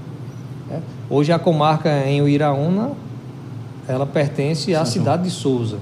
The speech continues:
Speaker 1: Ou seja, é uma área muito problemática, mas não está, é, no escuro com relação a isso. Nós estamos atentos àquela situação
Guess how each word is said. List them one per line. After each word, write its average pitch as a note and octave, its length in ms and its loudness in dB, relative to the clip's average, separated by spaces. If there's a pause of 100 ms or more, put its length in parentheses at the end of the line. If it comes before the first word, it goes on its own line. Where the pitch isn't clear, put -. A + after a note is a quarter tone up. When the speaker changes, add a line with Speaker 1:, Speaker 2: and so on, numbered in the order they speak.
Speaker 1:
Ou - 80 -2
seja, B3+ 300 0
é B3+ 100 0
uma A#3+ 180 2
área G#3 240 4
muito G#3 380 2
problemática, D#3 680 0 (400)
mas E3+ 280 4
não A3 240 4
está, C3+ 540 2 (260)
é, B2 440 2 (180)
no E3 100 6
escuro G3+ 680 4
com D3 120 -2
relação B2+ 380 -2
a A#2+ 80 -2
isso. C#3+ 140 -2
Nós C#3+ 140 0
estamos C3 300 -2
atentos C3+ 420 -2
àquela B2 240 -2
situação C3 600 -4